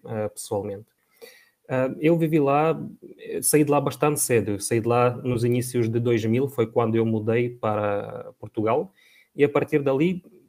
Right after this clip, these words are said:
dois em dois anos, eu vinha visitar a minha família. Ainda, ainda tenho lá, ah,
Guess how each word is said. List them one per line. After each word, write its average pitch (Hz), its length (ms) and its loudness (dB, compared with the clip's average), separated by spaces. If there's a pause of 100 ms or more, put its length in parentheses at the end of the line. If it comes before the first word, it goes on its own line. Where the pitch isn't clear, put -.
(180)
dois 139 480 2
em 143 100 2
dois 131 260 4
anos, 127 260 4
eu 127 80 4
vinha 131 220 0
visitar 123 360 0
a 120 80 2
minha 120 220 0
família. 139 640 2
Ainda, 117 280 4 (100)
ainda 113 280 0
tenho 110 240 -2
lá, 104 320 0 (360)
ah, - 340 -14